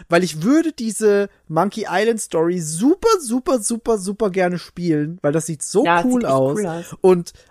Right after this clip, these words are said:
Speaker 1: die Originalsprecher sind mit dabei. Und du hast da wirklich so ein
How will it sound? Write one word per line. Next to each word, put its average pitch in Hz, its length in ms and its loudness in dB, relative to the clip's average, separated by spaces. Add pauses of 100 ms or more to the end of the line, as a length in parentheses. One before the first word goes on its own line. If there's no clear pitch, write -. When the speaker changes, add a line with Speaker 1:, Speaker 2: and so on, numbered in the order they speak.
(120)
Speaker 1:
die 190 180 -2
Originalsprecher 190 840 2
sind 156 180 -4
mit 156 160 -4
dabei. 131 520 0 (240)
Und 170 120 2
du 190 100 4
hast 202 200 2
da 208 140 2
wirklich 214 240 -4
so 220 100 0
ein 208 120 -4